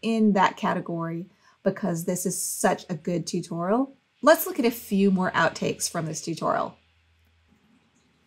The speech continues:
All right, I'm gonna s-, show this next section of footage sped up once, and then we'll watch it again in real time. But I just wanted a little extra time to explain what I'm doing. I'm using my six round. That might even be my four round. And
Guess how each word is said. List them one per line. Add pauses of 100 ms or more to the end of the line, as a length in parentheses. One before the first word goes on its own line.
(1200)
All
right,
I'm
gonna
s-,
show
this
next
section
of
footage (160)
sped
up
once,
and
then
we'll
watch
it
again
in
real
time. (360)
But
I
just
wanted
a
little
extra
time
to
explain
what
I'm
doing.
I'm
using
my
six
round.
That
might
even
be
my
four
round.
And